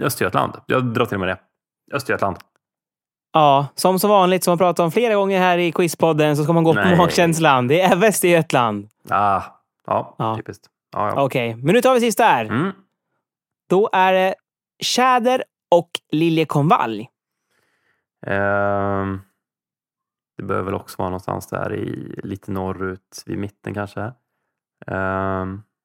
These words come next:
Speaker 1: jag drar till med Närke.
Speaker 2: Närke är fel. Det är landskapet där vi träffades, Stefan. Det är Gästrikland.
Speaker 1: Ah, okej.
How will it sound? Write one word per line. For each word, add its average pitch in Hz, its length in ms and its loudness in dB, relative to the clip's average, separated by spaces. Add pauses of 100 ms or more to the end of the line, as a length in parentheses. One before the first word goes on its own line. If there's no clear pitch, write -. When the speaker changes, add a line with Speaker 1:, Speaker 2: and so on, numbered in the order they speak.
(200)
Speaker 1:
jag 170 200 -4
drar 190 120 2
till 185 100 2
med 185 100 0
Närke. 135 360 2 (880)
Speaker 2:
Närke 202 500 0
är 170 120 0
fel. 147 380 0 (480)
Det 165 100 0
är 190 260 4 (100)
landskapet 190 600 2
där 190 60 2
vi 190 120 0
träffades, 175 460 0
Stefan. 131 400 0
Det 143 140 0
är 190 40 0
Gästrikland. 147 760 2
Speaker 1:
Ah, 107 360 0 (100)
okej. 104 380 -8